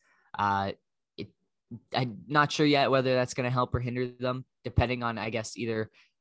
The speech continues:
the hot streak that they're on, cold streak, or just generally fatigue might come into play if you're playing a bunch of games condensed, 'cause they already are so this season. So, um, something to follow, but it seems like they've managed to contain it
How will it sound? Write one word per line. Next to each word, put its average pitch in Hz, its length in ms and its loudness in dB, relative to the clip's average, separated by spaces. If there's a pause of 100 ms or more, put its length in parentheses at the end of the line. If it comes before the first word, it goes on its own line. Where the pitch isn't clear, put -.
(100)
the 117 80 0
hot 120 240 2
streak - 240 -6
that 135 160 2
they're 127 160 0
on, 127 180 2
cold 120 220 -6
streak, - 400 -8
or 117 240 2
just 113 300 -6 (640)
generally 135 420 2
fatigue 123 600 -6
might 117 180 -2
come 117 200 -4
into 113 160 -6
play 113 320 0
if 110 120 -8
you're 107 120 -12
playing 107 300 -4
a 110 40 -6
bunch 107 240 -4
of 107 80 -8
games 110 300 -4
condensed, 110 480 -4
'cause 104 160 -8
they 107 100 -4
already 101 380 -2
are 117 240 2
so 135 260 -4
this 135 240 -4
season. 143 320 -4
So, 113 300 0 (420)
um, 113 400 2
something 139 400 -6
to 131 60 0
follow, 135 420 4
but 120 240 0 (140)
it - 100 -8
seems 139 420 -6
like 135 220 2
they've 127 180 0
managed 120 420 -6
to 127 60 -4
contain 120 520 -4
it 120 180 -4